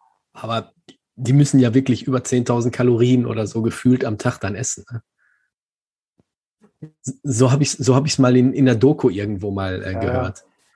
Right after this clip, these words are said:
Speaker 2: Ja, die essen schon viel, aber die trainieren auch viel, mehrere Stunden am Tag, ne?
Speaker 1: Ja? Wie sieht so ein Training, wie sieht so ein klassisches Sumo-Training aus? Auch jetzt hier in Deutschland bei euch?
Speaker 2: Also das ist, bei uns ist das ja wieder,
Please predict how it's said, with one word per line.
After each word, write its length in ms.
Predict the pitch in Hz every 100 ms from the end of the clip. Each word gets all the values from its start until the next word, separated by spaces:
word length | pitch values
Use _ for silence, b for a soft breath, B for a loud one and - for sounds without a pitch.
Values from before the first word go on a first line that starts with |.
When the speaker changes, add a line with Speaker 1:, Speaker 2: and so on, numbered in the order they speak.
| _ -
Speaker 2:
Ja, 200 | 113 135
die 140 | 143
essen 240 | 127 147 196
schon 240 | - 135
viel, 300 | - 143 151
aber 180 | 120 127
die 100 | 120
trainieren 380 | - 143 196 302
auch 140 | 127
viel, 260 | - 123 117
mehrere 320 | 127 123 120
Stunden 300 | - 127 117
am 120 | 110
Tag, 280 | 113 104 101
ne? 100 | 135
Speaker 1:
Ja? 240 | 107 165 -
Wie 100 | 160
sieht 160 | 190
so 80 | 254
ein 80 | 214
Training, 400 | - 190 180 151
wie 80 | 190
sieht 160 | 254
so 60 | 240
ein 300 | 170 - 175
klassisches 480 | - 190 196 170 165
Sumo-Training 560 | 180 160 131 135 135 120
aus? 360 | 104 - - _ _ _
Auch 180 | - 160
jetzt 200 | 170 151
hier 120 | 165
in 80 | 151
Deutschland 380 | 123 123 - 110
bei 80 | 107
euch? 300 | 98 90 - _ _ _ _ _
Speaker 2:
Also 300 | - 135 147
das 200 | 135 143
ist, 320 | 190 160 - -
bei 100 | 151
uns 300 | 160 196 208
ist 120 | 196
das 160 | 202 185
ja 200 | 175 143
wieder, 320 | 156 139 135